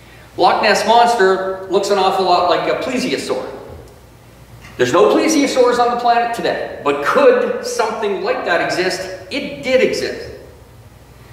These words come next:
There's an interesting kind of disconnect between what we see and what we think we see. And I'm gonna go back one reading from today's gospel to Matthew eight twenty-two. They came to Bethsaida. Some people brought to him a blind man and begged him to touch him.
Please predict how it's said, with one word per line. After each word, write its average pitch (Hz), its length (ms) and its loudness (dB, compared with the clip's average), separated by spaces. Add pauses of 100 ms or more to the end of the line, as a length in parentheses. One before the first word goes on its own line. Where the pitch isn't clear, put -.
There's 196 160 2
an 262 100 0
interesting 330 540 -2
kind 233 160 -2
of - 160 -4
disconnect 190 760 -2 (560)
between 196 440 2
what 233 220 4
we 254 100 -2
see 196 680 -4 (360)
and 170 180 2
what 214 180 4
we 202 120 0 (120)
think 254 300 -2
we 156 100 -6
see. - 480 -10 (460)
And 165 100 4
I'm 180 180 4
gonna 226 200 4
go - 180 4
back - 480 0
one 220 240 2
reading 196 480 0
from 165 260 0
today's - 360 0
gospel 160 600 2
to 175 160 -2
Matthew 185 460 0
eight 170 160 -4
twenty-two. - 880 -4
They 160 140 0
came 262 160 2
to 247 100 4
Bethsaida. - 1040 0
Some 214 240 0
people 226 300 0
brought 175 220 4
to 170 100 0
him 165 120 -2
a - 40 2
blind 180 420 0
man 143 220 -2
and - 80 -4
begged 156 220 -2
him - 160 -4
to - 40 -6
touch - 320 -2
him. - 100 -4